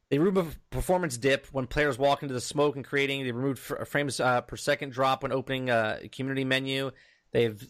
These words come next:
dropped the repeatedly firing a B fifty F G. They've, they've they've fixed the drop when breaking windows, so John won't break the game anymore when he's jumping through windows and freezing it. Uh, they, they fixed the when holding up the right stick on a fully zoomed map screen.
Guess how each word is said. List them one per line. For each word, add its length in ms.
dropped 300
the 60
repeatedly 420
firing 420
a 80
B 220
fifty 460
F 220
G. 560
They've, 380
they've 400
they've 200
fixed 380
the 160
drop 400
when 140
breaking 380
windows, 680
so 160
John 260
won't 200
break 200
the 80
game 260
anymore 340
when 100
he's 140
jumping 280
through 160
windows 380
and 100
freezing 380
it. 220
Uh, 240
they, 220
they 120
fixed 340
the 180
when 160
holding 340
up 220
the 80
right 360
stick 420
on 100
a 40
fully 300
zoomed 380
map 280
screen. 540